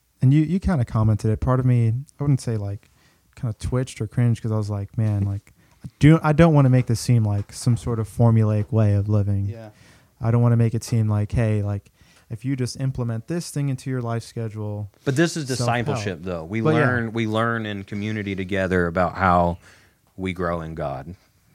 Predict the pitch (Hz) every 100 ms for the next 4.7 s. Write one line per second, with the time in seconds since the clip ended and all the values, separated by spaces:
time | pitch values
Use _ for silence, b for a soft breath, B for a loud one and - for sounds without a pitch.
0 | _ - 92 85 85 - - - 113 -
1 | 135 123 104 131 131 113 - b b 139
2 | 127 135 139 147 147 151 - 156 135 101
3 | 131 135 131 113 113 123 120 - 123 110
4 | 90 78 85 - 104 107